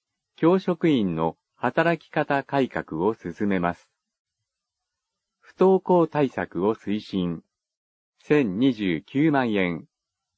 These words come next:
適応指導教室、白鳥教室の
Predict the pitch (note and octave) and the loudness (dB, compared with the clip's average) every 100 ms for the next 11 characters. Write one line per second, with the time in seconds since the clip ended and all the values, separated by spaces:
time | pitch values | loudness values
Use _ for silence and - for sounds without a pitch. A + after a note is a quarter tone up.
0 | _ _ - B2+ - F#3 F3+ E3+ - C#3 | _ _ -2 -2 0 2 2 0 -4 0
1 | D#3+ D#3 - D3 A2 - - F2 D#2+ - | 4 4 2 0 0 -2 -10 -6 -6 -8
2 | _ _ _ B2 - - - F#3 E3+ - | _ _ _ -6 -6 -6 0 2 2 0
3 | E3+ C#3 - - F#2 E2 E2+ | 2 2 0 -8 -4 -2 -4